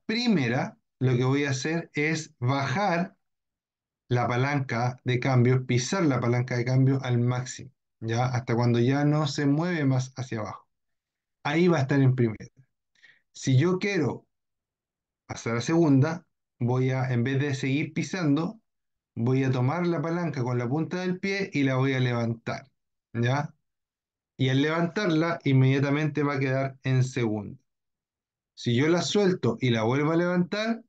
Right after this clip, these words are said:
va a quedar en, en tercera. Si la suelto y la vuelvo a levantar, va a quedar en cuarta y así sucesivamente, ¿ya? Quiere decir que la primera se logra una posición hacia abajo del neutro,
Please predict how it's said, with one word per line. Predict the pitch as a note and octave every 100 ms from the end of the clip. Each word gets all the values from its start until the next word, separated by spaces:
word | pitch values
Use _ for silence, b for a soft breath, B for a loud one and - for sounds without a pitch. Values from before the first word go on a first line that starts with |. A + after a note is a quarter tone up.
| -
va | A#2+
a | A2+
quedar | A#2 B2+
en, | C3 -
en | C3 B2+
tercera. | C#3+ C3+ F#3+ C#3+ - -
Si | - G#2
la | G2+
suelto | - D#3+ D3 C3
y | G2
la |
vuelvo | G2+ A#2+ C3+
a |
levantar, | D3 D3+ D#3 D3+ F#3 F3+
va | B2
a | A2+
quedar | A#2 A#2
en | A2+
cuarta | - C#3 C#3+ C3 D3+ D3+ b b b _ -
y | B2+
así | C3 B2+ C#3 C3+ C3
sucesivamente, | - B2+ B2+ B2+ B2 A#2 A#2 A#2 - _ A#2+ B2 A#2 G2 - _ _ -
¿ya? | A2+ B2 C3 B B _
Quiere | C3+ C3+ C#3+
decir | C#3 D3+ D3 - -
que | A#2+
la | B2
primera | B2 D3 F#3 F3 A2+ -
se | - C3+
logra | C3+ C#3+ B2+ A2+ - -
una | F3+ G3 G3 F3+
posición | F3+ F#3 F3+ F3+ B2+ G#2+ -
hacia | A#2+ A2+ A#2
abajo | A2+ B2+ C#3+ D3
del | E3
neutro, | E3+ D3 D3 E3 F#3 -